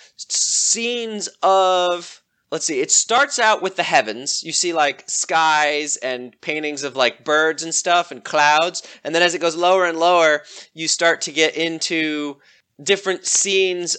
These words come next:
of countryside and hills and stuff as it comes down. And you see some presumably famous dwarves that are carved into the side of the, of the lock walls. And then the two doors in front of you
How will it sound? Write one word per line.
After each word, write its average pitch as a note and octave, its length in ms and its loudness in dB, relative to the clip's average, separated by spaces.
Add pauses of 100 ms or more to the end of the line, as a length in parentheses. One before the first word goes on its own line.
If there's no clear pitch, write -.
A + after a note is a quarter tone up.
of D3 420 2
countryside D#3 840 0
and B2+ 140 -8
hills C#3+ 680 -4
and B2 320 -6
stuff - 840 -8 (360)
as C3+ 160 0
it A#2 80 -4
comes C3 300 -6
down. A#2+ 340 2
And A#2 140 -12
you B2 80 -8
see C#3 240 -2
some C3 280 -6 (340)
presumably E3+ 720 -2
famous E3 640 0
dwarves D3 840 0 (400)
that C3 280 2 (280)
are A#2+ 140 0
carved C#3 440 0
into C3 160 -10
the A#2 120 -8
side A#2 360 2
of A2 160 -8
the, A2 380 0
of A2 160 -4
the G#2+ 80 -8
lock G#2+ 320 0
walls. A2 460 -2 (340)
And D3 160 -2
then F#3 300 0 (120)
the E3+ 140 -6
two A3+ 240 -6
doors G#3+ 340 2
in A3+ 100 -10
front A3 200 0
of F3+ 100 -4
you G3 260 -4